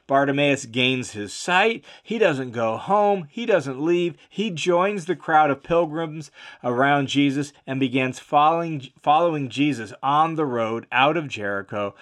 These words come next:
and up to Jerusalem. Well, the story continues in chapter eleven with them having made the trip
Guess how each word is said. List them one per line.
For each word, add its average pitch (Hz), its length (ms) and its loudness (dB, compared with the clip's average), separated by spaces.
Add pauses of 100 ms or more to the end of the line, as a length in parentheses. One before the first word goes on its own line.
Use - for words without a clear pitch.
(240)
and 113 240 -12
up - 200 -6
to 120 120 -10
Jerusalem. 98 800 -10 (560)
Well, 135 280 -2 (120)
the 139 80 -6
story 190 440 2
continues 143 760 -4
in 123 100 -8
chapter 139 540 -2
eleven 131 560 0 (260)
with 135 200 -4
them 139 340 -2 (300)
having 139 460 0
made 165 440 2
the 156 80 -4
trip 156 420 0